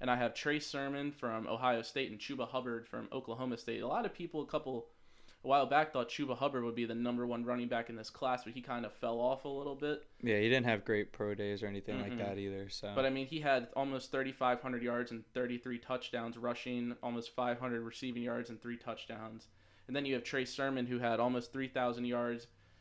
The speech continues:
Speaker 1: twenty-six T Ds rushing, and four hundred eighty-six receiving yards and three T Ds. And that, I mean, he performed well with two teams, so he showed that he can pick up different systems.
Speaker 2: Yeah.
Speaker 1: He had three
Speaker 2: He's a
Speaker 1: years,
Speaker 2: smart guy.
Speaker 1: three years at O U, one year at Ohio State.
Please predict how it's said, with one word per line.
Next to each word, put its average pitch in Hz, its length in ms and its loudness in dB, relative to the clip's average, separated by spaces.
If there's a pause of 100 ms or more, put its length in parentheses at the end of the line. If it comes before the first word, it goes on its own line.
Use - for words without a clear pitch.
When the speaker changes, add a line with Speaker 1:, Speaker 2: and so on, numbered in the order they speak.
(160)
Speaker 1:
twenty-six 127 500 -4
T 123 220 -2
Ds 120 280 -2
rushing, 117 420 -2
and 110 120 -6
four 127 220 -2
hundred 120 160 -2
eighty-six 120 480 -2
receiving 120 320 -4
yards 117 220 -2
and 110 100 -12
three 117 160 -4
T 117 180 -6
Ds. 117 220 -4
And 120 100 0
that, 123 220 0 (480)
I 123 80 -2
mean, 123 180 0
he 135 300 -4 (460)
performed 123 420 0
well 120 100 4
with 117 120 0
two 151 180 0
teams, 117 340 -6
so 120 100 -4
he 120 120 -4
showed 127 240 -2
that 113 100 -4
he 123 80 -2
can 117 160 -6
pick 123 220 -6
up 110 120 -4
different 117 300 -6
systems. 127 340 -2
Speaker 2:
Yeah. 123 180 6 (140)
Speaker 1:
He 143 60 -8
had 117 180 -4
three 135 200 -2
Speaker 2:
He's 120 160 6
a - 20 4
Speaker 1:
years, 120 120 0
Speaker 2:
smart 110 280 0
guy. 107 300 0
Speaker 1:
three 127 180 -2
years 123 220 0
at - 100 -2
O 120 120 2
U, 120 280 0
one 117 180 -4
year 117 220 -2
at 95 60 -2
Ohio 113 320 -2
State. - 400 -4